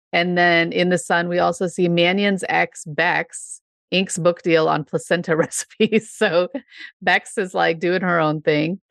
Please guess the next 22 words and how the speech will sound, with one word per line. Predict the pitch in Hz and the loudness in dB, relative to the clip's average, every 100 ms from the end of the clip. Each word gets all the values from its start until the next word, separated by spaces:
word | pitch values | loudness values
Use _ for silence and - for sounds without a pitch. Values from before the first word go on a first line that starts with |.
| _ _ _ _ | _ _ _ _
And | 175 185 | -2 2
then | 185 190 | 2 2
in | |
the | 190 | 2
Everyday | - 180 208 208 190 | 0 0 2 2 0
Independent, | 190 190 170 170 170 175 | -2 -4 -2 0 0 2
we | 180 | 2
learned | 160 165 170 | 4 2 2
that | 175 | -2
Rebecca | 170 156 170 214 - | -2 -2 0 -2 0
has | 190 170 170 170 - | 2 2 2 2 0
actually | 160 170 - 180 165 156 | -2 -2 -4 2 2 2
stayed | - - 330 415 165 160 165 233 - _ _ _ _ _ | -4 -2 0 4 4 4 2 0 -4 _ _ _ _ _
and | 175 185 | -4 -4
sold | - 185 180 180 | 0 4 4 2
forty-nine | - 196 208 196 190 | 0 2 2 0 -2
percent | 180 190 175 | -8 -6 0
of | |
the | 165 | 0
club | - 170 156 | 0 -2 -2
to | - | -4
the | - | -8